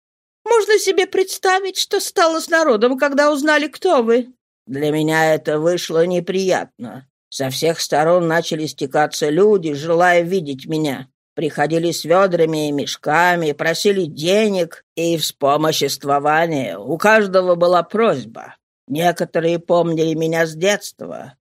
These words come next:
Все знали мою сестру, жившую последнее время на острове. Очень многие были в родстве с ней, следовательно, и со мной.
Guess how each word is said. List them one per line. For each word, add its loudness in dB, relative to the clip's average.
Все -2
знали 2
мою 2
сестру, -2
жившую -2
последнее -2
время 2
на 0
острове. -4
Очень 2
многие 2
были 2
в 0
родстве 0
с -12
ней, -6
следовательно, 0
и 0
со -2
мной. -2